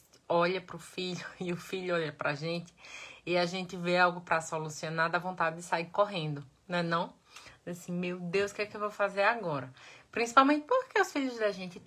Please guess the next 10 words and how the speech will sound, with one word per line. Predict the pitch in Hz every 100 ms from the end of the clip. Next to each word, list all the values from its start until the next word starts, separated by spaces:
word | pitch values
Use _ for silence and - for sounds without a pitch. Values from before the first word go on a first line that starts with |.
| -
todo | 247 254 285 311 330
dia | 392 190
parecem | - 202 302 226
uma | 226
caixinha | 247 - 214
de | -
surpresa, | 302 - 180 147 156
não | 165
é | 170
não? | 170 262